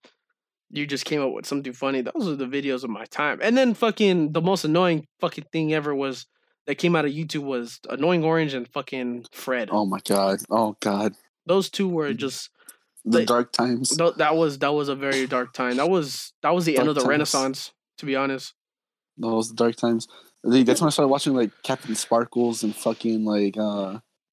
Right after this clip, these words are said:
Speaker 2: who the fuck's the other Minecraft? Oh, fucking Sky Does Minecraft and shit. I started watching them. I used to watch nothing but Minecraft channels as a fucking twelve-year-old. <laughs> That's all I watched.
Speaker 1: There was one guy I remember watching 'cause I didn't have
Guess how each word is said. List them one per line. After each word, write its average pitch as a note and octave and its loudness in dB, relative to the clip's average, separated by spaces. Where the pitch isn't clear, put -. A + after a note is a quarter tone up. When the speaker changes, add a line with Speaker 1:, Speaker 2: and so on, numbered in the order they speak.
Speaker 2:
who C3 0
the B2 -6
fuck's - -4
the A#2 4
other G#2+ 2
Minecraft? G#2+ 2
Oh, A2+ 4
fucking B2 0
Sky B2 2
Does A#2+ 2
Minecraft A2+ 0
and G2+ -8
shit. G#2 -2
I G#2+ 0
started A2 0
watching G#2 0
them. G#2 2
I G#2+ 2
used A#2+ 4
to A2+ -4
watch A2+ 0
nothing A#2 2
but A2 4
Minecraft A2 2
channels G2+ 0
as G2+ 2
a G2+ -4
fucking A2 -2
twelve-year-old. G#2 4
<laughs> - 0
That's - 0
all - 2
I D3+ 6
watched. A2+ 0
Speaker 1:
There F#3 0
was G3 0
one D3 0
guy F3 2
I F3 2
remember D#3+ 0
watching F3 -4
'cause - -4
I D3 4
didn't F3 2
have D#3+ 0